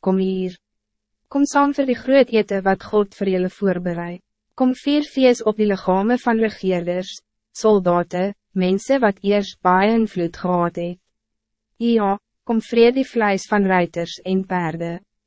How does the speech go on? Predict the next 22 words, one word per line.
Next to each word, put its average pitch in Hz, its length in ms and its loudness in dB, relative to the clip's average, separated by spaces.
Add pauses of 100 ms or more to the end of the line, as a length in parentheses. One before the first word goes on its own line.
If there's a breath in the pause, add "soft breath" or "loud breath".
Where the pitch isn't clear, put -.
(100)
Of 254 180 0
dit 233 200 0
nou 233 180 4
slawe 180 560 0
of 202 120 -2 (120)
vry 262 180 0
mense 185 560 0
is, 170 260 -10 (260)
klein 247 340 2
of 247 140 0
groot, 196 520 0 (220)
kom 202 200 0
hou 190 140 2
fees 220 400 -2
op 190 140 -4
hulle 180 260 -2
liggame." 180 640 -4 (760)
Ek 247 160 -2
sien 285 160 0
toe 320 160 -2
die 277 160 -2
dier 190 300 2